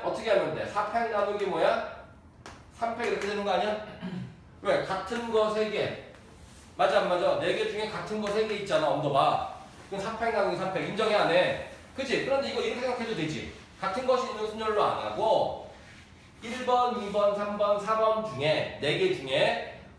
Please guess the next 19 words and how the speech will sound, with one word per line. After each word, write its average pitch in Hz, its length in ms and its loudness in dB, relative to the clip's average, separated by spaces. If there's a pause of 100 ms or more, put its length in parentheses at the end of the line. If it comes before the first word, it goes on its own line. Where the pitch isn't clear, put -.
언더바 226 1080 6
들어갈 208 480 2
세 269 220 0
자리 254 320 -2
뽑기 330 340 -2
해도 254 200 2
되지, 156 240 -4
그냥. - 200 -6 (880)
사 - 220 0
씨 262 240 -2
삼 247 240 6
해도 220 120 -2
되겠어? 180 640 -2 (2000)
이해되는데? 156 840 0 (600)
맞지? 208 520 2
사 190 80 -10
씨 156 180 -8
삼. - 520 -2
이해했어까지? 220 840 0